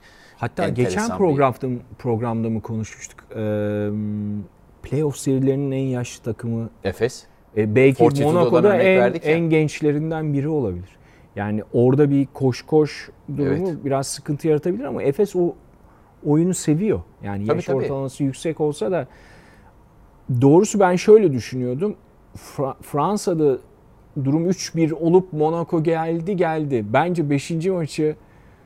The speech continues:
Speaker 2: Oradan çıkamaz.
Speaker 1: oradan çıkarabilmek o takım için yani o seyircinin önünde, o atmosferin önünde bırak, e, Monaco'yu hakemler bile etkileniyor. Yani
Speaker 2: Evet.
Speaker 1: yıllardır biliyoruz bunu.
Speaker 2: Evet.
Speaker 1: O çok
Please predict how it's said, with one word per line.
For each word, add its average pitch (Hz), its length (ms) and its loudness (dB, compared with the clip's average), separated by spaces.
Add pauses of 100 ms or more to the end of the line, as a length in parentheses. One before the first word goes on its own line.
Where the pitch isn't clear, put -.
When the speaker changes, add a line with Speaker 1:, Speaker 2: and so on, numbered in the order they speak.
(180)
Speaker 2:
Oradan 120 280 2
çıkamaz. 139 360 4
Speaker 1:
oradan 196 580 10
çıkarabilmek 175 1000 2
o 190 200 8
takım 185 360 0
için 165 380 -4 (300)
yani 123 320 -2 (580)
o 160 100 6
seyircinin 175 640 0
önünde, 165 320 2
o 160 280 2
atmosferin 170 680 -2
önünde 165 500 0 (340)
bırak, 190 400 0 (320)
e, 160 60 6 (680)
Monaco'yu 185 580 2
hakemler 160 560 4
bile 339 140 4
etkileniyor. 95 520 0 (140)
Yani 80 120 -16 (100)
Speaker 2:
Evet. 82 160 -6
Speaker 1:
yıllardır 110 540 -2
biliyoruz 226 440 2
bunu. 113 200 -2 (140)
Speaker 2:
Evet. 82 100 -18 (320)
Speaker 1:
O - 120 -16 (140)
çok 208 180 -2